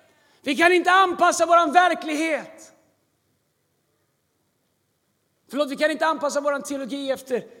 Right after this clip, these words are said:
det som vi nu säger i våran verklighet. Vi måste leva i våran position inför Gud. Ängeln säger till kvinnorna, "Var inte förskräckta." Vad är det han gör?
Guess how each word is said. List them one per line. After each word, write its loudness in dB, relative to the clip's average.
det 0
som -8
vi -8
nu -8
säger -12
i -10
våran -12
verklighet. -18
Vi -16
måste -14
leva -6
i -10
våran -10
position -14
inför -16
Gud. -16
Ängeln -4
säger -6
till -20
kvinnorna, -12
"Var -2
inte -10
förskräckta." -16
Vad -6
är -8
det -8
han -10
gör? -16